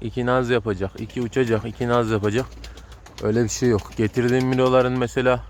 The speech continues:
şu an uçanların, eee, içinde bir tane çok iri erkek var, mat.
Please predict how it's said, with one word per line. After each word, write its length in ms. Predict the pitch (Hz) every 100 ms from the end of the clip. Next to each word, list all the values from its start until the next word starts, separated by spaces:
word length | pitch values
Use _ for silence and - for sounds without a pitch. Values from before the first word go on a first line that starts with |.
| - - - _ - - - - - - - - -
şu 200 | - 113
an 100 | 120
uçanların, 580 | 123 - 131 127 123 123 - -
eee, 640 | - 104 98 95 98 98 - - - - - - - - - - - - - - - - - - - -
içinde 260 | - 123 127
bir 60 | 123
tane 260 | 135 127
çok 180 | 120 131
iri 180 | 123 127
erkek 380 | 123 - 131 123
var, 140 | 110
mat. 260 | 110 123